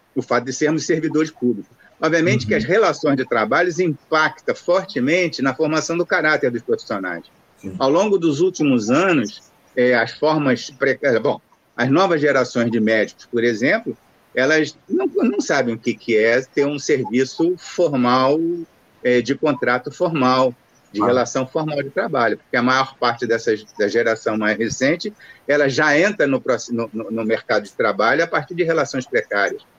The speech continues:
Speaker 1: seja
Speaker 2: Uhum.
Speaker 1: ela relação precária por organizações sociais, seja ela por contratos temporários, seja ela por contratos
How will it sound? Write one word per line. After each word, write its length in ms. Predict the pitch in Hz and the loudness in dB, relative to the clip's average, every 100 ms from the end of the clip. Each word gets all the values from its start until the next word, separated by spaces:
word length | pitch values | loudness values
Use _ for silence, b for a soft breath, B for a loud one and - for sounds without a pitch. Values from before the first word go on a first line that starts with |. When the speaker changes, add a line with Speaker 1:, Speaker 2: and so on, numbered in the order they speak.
| _ - | _ -8
Speaker 1:
seja 380 | - 147 127 | -2 0 2
Speaker 2:
Uhum. 60 | 147 | 2
Speaker 1:
ela 260 | 135 131 113 | 4 2 2
relação 400 | 117 117 - 107 | 0 -2 -4 -4
precária 540 | 117 107 113 107 98 - _ | -4 0 0 0 -2 -8 _
por 120 | 139 | 0
organizações 640 | 123 120 117 104 104 117 104 | 0 0 0 0 -2 -4 -2
sociais, 580 | 107 - 113 117 156 156 | -2 0 0 2 0 -2
seja 340 | - 170 175 | -2 0 2
ela 260 | 139 131 127 | 2 2 0
por 140 | 110 | -6
contratos 480 | - 113 120 113 - | -6 -2 0 0 -2
temporários, 560 | 110 107 110 123 147 | -8 -2 0 2 -2
seja 240 | - 165 175 | -4 -2 2
ela 280 | 143 151 165 B B - | 2 2 -2 B B -2
por 160 | 185 | -2
contratos 440 | 180 165 143 139 | -2 0 0 0